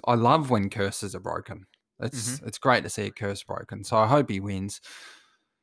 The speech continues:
Speaker 1: Like you said, not many run at eleven hundred, and, and what it means is there's a horse, the Queenslander, Maotai, I think it's pronounced. He's a demon. So, uh, the race is gonna be fast run. He,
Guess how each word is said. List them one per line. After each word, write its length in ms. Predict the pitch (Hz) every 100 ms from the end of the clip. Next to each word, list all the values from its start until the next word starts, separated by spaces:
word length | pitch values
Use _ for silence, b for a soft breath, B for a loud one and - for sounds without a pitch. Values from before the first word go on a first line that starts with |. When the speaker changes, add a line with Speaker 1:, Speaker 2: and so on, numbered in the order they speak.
| _ _
Speaker 1:
Like 220 | 135 147
you 100 | 120 110
said, 240 | 120 104
not 160 | 127 104
many 180 | 104 95
run 220 | 101 107
at 40 | 101
eleven 260 | 98 95
hundred, 380 | 90 104 107 98
and, 120 | 107 -
and 140 | 117
what 100 | 117
it 100 | 131
means 340 | 98 101 104 101
is 180 | 95 -
there's 160 | 107
a 80 | 107
horse, 380 | 92 117 110 -
the 400 | 107 95 95 95
Queenslander, 880 | - 110 104 110 110 101 95 92 92 - -
Maotai, 720 | 104 104 113 117 - 123 131 127
I 40 |
think 200 | 113 120
it's 120 | 120
pronounced. 420 | - 113 120 170 -
He's 360 | 82 123 131
a 100 | 107
demon. 560 | 92 104 95 101 90 95 _ b b b
So, 260 | - 131 -
uh, 80 | 127 107
the 180 | 110 139
race 220 | 143 139
is 60 | -
gonna 140 | 98
be 120 | 92
fast 420 | 95 95 92 95 98
run. 220 | 90 95
He, 120 | 107